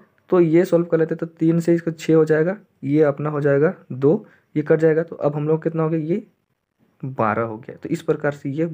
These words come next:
बारह किलोमीटर प्रति घंटा इसका आंसर हो जाएगा। और ऑप्शन नंबर डी में आप यहाँ पे देख सकते हैं, बारह किलोमीटर प्रति घंटा है।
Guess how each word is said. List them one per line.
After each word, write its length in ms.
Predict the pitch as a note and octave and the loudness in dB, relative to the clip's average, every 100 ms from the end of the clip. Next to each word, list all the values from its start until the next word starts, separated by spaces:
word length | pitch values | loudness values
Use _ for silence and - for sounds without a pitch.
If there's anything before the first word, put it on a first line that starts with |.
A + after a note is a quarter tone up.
| C#3+ | -4
बारह 400 | A2+ A2+ C#3+ G3 - _ _ _ _ - | -2 0 -2 -4 -8 _ _ _ _ -10
किलोमीटर 400 | C#3+ C#3 C#3 E3+ | -4 -4 -2 -4
प्रति 360 | - B2+ - E3 | -4 -6 -4 -4
घंटा 340 | B2+ A#2 D3+ | -4 -6 -4
इसका 300 | D3+ C#3 D#3 - - | -4 -4 -6 -6 -6
आंसर 340 | B2 B2 D3 | -10 -6 -2
हो 80 | C#3+ | 0
जाएगा। 340 | C#3 C3 D3 E3 _ _ _ | 0 -2 -4 -10 _ _ _
और 80 | C#3 | -2
ऑप्शन 200 | C3 - | -2 -2
नंबर 180 | D3+ D3+ | -2 0
डी 160 | C3+ D3+ | 2 2
में 120 | D#3 | 0
आप 120 | D3+ | 0
यहाँ 140 | C#3+ | -2
पे 80 | C#3+ | -2
देख 200 | D3+ C3+ | 0 -2
सकते 200 | C#3+ D#3+ | -2 -6
हैं, 180 | D3+ D#3+ | -4 -4
बारह 180 | C#3 A#2+ | -2 -2
किलोमीटर 220 | C#3 C#3 | -2 -6
प्रति 220 | C#3 C3+ B2+ | -6 -4 -4
घंटा 260 | A2 A2 | -4 -6
है। 160 | G#2+ | -8